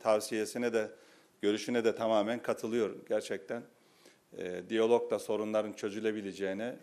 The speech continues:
e, inanan bir ülkeyiz. Ve gerilimi başlatan bir ülkede hiçbir zaman olmak istemiyoruz. Ya, fakat şu bilgileri de dostum Bogdan'a vermek isterim. Ee, Yunanistan'la daha önce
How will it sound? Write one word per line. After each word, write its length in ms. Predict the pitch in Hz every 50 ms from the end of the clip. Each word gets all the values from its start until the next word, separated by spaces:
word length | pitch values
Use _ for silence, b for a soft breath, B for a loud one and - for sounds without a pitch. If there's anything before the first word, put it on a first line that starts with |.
| - -
e, 280 | - 95 98 95 92 - -
inanan 420 | 101 104 110 107 113 117 113 104
bir 120 | 98 90
ülkeyiz. 540 | 87 85 82 - - 98 101 123 - - - _ b b b b b b b b b 110
Ve 120 | 110 110
gerilimi 540 | 104 107 107 113 117 113 120 123 123 117 107
başlatan 540 | - 113 - - 117 113 123 113 113 113 107
bir 60 | 110
ülkede 460 | 110 107 104 98 - 117 104 107 107
hiçbir 220 | 107 - - -
zaman 240 | 104 107 101 104 104
olmak 320 | 98 98 98 98 101 101 101
istemiyoruz. 600 | - - - 127 113 98 92 104 - - - 127
Ya, 160 | 123 123 123 -
fakat 280 | - 123 - 127 113 -
şu 180 | - 131 117
bilgileri 480 | 123 120 113 117 120 120 120 120 120 107
de 120 | 101 98
dostum 360 | 107 104 101 - - 113 104
Bogdan'a 400 | 107 104 98 95 107 107 110 110
vermek 320 | 110 107 107 107 110 104 104
isterim. 360 | 101 - - 90 87 117 175 - b b b b b b b b b b b b b b -
Ee, 100 | - 101
Yunanistan'la 840 | 98 98 104 113 120 123 127 131 120 - - 135 131 131 123 117 107
daha 200 | 113 117 120 120
önce 360 | 120 113 123 120 117 117